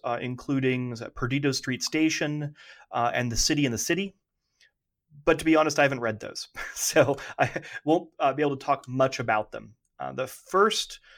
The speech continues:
uh, work of his that I read, uh, I think was a short story named Details. And if I have the short story,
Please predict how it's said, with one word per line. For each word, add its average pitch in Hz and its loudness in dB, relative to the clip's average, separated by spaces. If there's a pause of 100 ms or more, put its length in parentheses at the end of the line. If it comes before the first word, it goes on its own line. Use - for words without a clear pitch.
(320)
uh, 87 -4
work 160 2
of 135 0
his 147 -4
that 131 0
I 117 2
read, 143 0 (140)
uh, 120 2 (100)
I 123 -6 (180)
think 220 2
was 156 2
a 135 0
short 165 -2
story 156 -2
named 123 -4
Details. 175 -4 (680)
And 135 0
if 131 -2
I 143 6
have 135 2
the 135 -2
short 139 -2
story, 123 -4